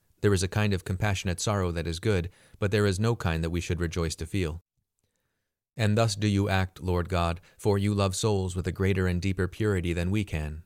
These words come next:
and are more incorruptibly compassionate, because no sorrow can reach to wound you, and who is sufficient for these things? But to return to that time, in my wretchedness I loved to be made sad and sought for things to be sad about. And in the misery of others, though fictitious and only on the stage,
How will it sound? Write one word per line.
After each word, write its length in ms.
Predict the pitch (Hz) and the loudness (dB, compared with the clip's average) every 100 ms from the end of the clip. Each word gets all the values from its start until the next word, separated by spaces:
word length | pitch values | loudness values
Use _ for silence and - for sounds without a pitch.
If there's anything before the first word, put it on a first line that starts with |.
| - | -8
and 220 | 92 87 | -2 0
are 100 | 87 | 0
more 200 | 90 95 | 2 0
incorruptibly 680 | 101 98 98 98 98 98 95 | 0 -2 -2 -2 -2 -4 -2
compassionate, 720 | 98 95 104 101 87 78 - | -2 -4 -2 -4 -4 -8 -8
because 320 | 90 85 82 | -6 -4 -2
no 160 | 90 92 | 0 -2
sorrow 400 | - 107 92 82 | 0 -2 -2 -4
can 220 | - 80 | -4 -4
reach 240 | 90 87 - | -4 -4 -8
to 100 | 90 | -6
wound 300 | 107 95 82 | -4 -4 -4
you, 180 | 76 - _ _ 90 | -6 -10 _ _ -6
and 260 | 87 87 - | -4 -6 -6
who 160 | - 101 | -4 -2
is 100 | 87 | -2
sufficient 440 | 90 110 98 82 | -2 -2 -2 -4
for 160 | - 78 | -4 -6
these 220 | 76 76 | -6 -6
things? 360 | 80 73 78 - _ _ _ _ _ _ _ _ _ _ _ _ - | -6 -8 -10 -16 _ _ _ _ _ _ _ _ _ _ _ _ -2
But 140 | 120 | -2
to 100 | - | 0
return 300 | 120 127 127 | -2 0 -2
to 80 | 120 | 0
that 180 | 104 92 | 0 0
time, 320 | 95 82 78 - _ _ _ _ _ | 0 0 -2 -8 _ _ _ _ _
in 120 | 123 123 | 0 2
my 120 | 117 | 4
wretchedness 500 | 123 123 110 104 98 | 2 0 0 0 2
I 100 | 98 | 2
loved 240 | 104 95 | 2 2
to 60 | 98 | 0
be 120 | 98 | 0
made 220 | 95 92 | 2 0
sad 360 | - 110 87 80 | -2 -2 -2 -2
and 160 | 80 | -4
sought 240 | - 98 95 | -4 -2 -2
for 120 | 87 | -4
things 260 | 90 92 87 | -2 -2 -2
to 100 | 85 | -4
be 100 | 82 | -2
sad 240 | 107 101 | -2 -2
about. 280 | 80 76 73 - _ _ _ - | -2 -6 -8 -16 _ _ _ -2
And 240 | 101 117 | 0 2
in 80 | 107 | 2
the 80 | 104 | 2
misery 300 | 98 98 92 | 2 2 0
of 100 | 98 | 2
others, 440 | 95 82 92 - | 0 -2 -4 -6
though 140 | 92 85 | -2 -2
fictitious 580 | - - 95 - 87 87 | -2 -4 -4 -2 -4 -2
and 120 | 87 | -2
only 200 | 87 85 | 0 -2
on 80 | 85 | -2
the 80 | |
stage, 420 | - 101 90 85 | -4 -2 -2 -2